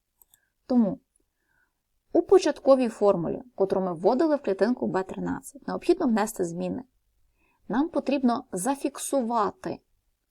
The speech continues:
стовпчик С, на який накладається умова, і зафіксувати стовпчик А, звідки береться відповідність умові, звідки береться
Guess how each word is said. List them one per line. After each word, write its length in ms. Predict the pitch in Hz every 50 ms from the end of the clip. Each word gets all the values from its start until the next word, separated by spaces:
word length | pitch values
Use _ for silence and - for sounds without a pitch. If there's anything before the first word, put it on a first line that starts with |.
| _ _ _ _ _ _ _
стовпчик 800 | - - - 269 254 247 240 - - - - - - - _ _
С, 460 | - - - 247 208 185 165 214 269 - _ _ _ _ _ _ _ _ _ _ -
на 120 | 214 214
який 360 | 220 214 214 - 233 214 - - 196
накладається 800 | 214 208 - 220 220 190 196 220 208 185 185 185 - - - - -
умова, 540 | - 240 226 185 165 151 156 - 269 370 - _ _ _ _ _ _ _ _ _ _ _ _ _ _ _ _ _ _ _ _ _ _ _ _ _ _ _ -
і 80 | 254
зафіксувати 760 | 247 302 285 - 277 - - - 277 240 269 262 254 - 214
стовпчик 680 | - - - 247 240 220 226 - - - - - - _ -
А, 300 | - - - 107 110 277 403 _ _ _ _ _ _ _ _ _ _ _ _ _ _ _ _ _ _ _ _ _ _ _ _ _ _ _ _ _ -
звідки 340 | 190 185 254 262 262 - 233
береться 640 | 185 190 220 233 277 320 320 - - 285 269 294 285 _ -
відповідність 800 | 247 247 - - - 240 202 196 208 175 175 - 175 - - - -
умові, 440 | - 185 190 190 - - - - 254 - _ _ _ _ _ _ _ _ _ -
звідки 280 | - 202 208 - - 208
береться 460 | 185 190 220 269 294 - - 269 269